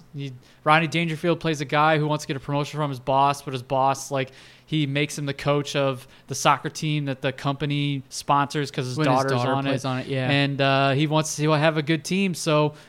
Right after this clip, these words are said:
Speaker 1: his stepson, his, or his
Speaker 2: Played by
Speaker 1: girlfriend's kid, played
Speaker 2: played
Speaker 1: by
Speaker 2: by
Speaker 1: Jonathan
Speaker 2: Jonathan
Speaker 1: Brandis,
Speaker 2: Brandis.
Speaker 1: he's like, "Well, just dress him up like a girl," 'cause he's, like, a really good soccer
Speaker 2: Yeah.
Speaker 1: player.
Speaker 2: And
Speaker 1: Con-
Speaker 2: he got kicked off of his soccer team.
Speaker 1: Yeah.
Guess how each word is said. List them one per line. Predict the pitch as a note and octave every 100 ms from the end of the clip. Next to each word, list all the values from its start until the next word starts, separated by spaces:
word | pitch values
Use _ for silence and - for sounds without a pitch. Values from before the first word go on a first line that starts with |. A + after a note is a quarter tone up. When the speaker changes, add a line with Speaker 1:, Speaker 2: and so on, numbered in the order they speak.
| _ _
Speaker 1:
his | D3 C#3+
stepson, | - F3+ A3 - D#3+ B2+ B2 A#2+ - -
his, | C#3+
or | C#3+
his | C#3+
Speaker 2:
Played | B2 D#3+
by |
Speaker 1:
girlfriend's | F3 E3+ D3 -
kid, | D3 C3+ C#3 -
played | D3
Speaker 2:
played | D3+
Speaker 1:
by | C3+
Speaker 2:
by |
Speaker 1:
Jonathan | C3+ C3+
Speaker 2:
Jonathan | C3 C3 B2+
Speaker 1:
Brandis, | B2+ C#3 D3+ C#3 -
Speaker 2:
Brandis. | -
Speaker 1:
he's | - C#3
like, | C#3+ - _
"Well, | A#3+
just | C4 A#3+
dress | - C4 C4+
him | B3+
up | B3+
like | B3+ A#3+
a |
girl," | A#3 D4+ C#4+ E3
'cause | B2+ D#3+
he's, | D3+ C#3+
like, | C#3+
a |
really | C#3 C#3 C#3
good | C#3+
soccer | C#3 D#3 D#3 -
Speaker 2:
Yeah. | G#3
Speaker 1:
player. | C#3 B2+ - - -
Speaker 2:
And | E3+
Speaker 1:
Con- | D3+ G3+
Speaker 2:
he |
got | F#3 E3 D3+
kicked | D#3+ C3
off | C3+ A#2+
of | A#2+
his | F3 F3
soccer | - A#2+ -
team. | B2 - A#2+
Speaker 1:
Yeah. | C3+ B2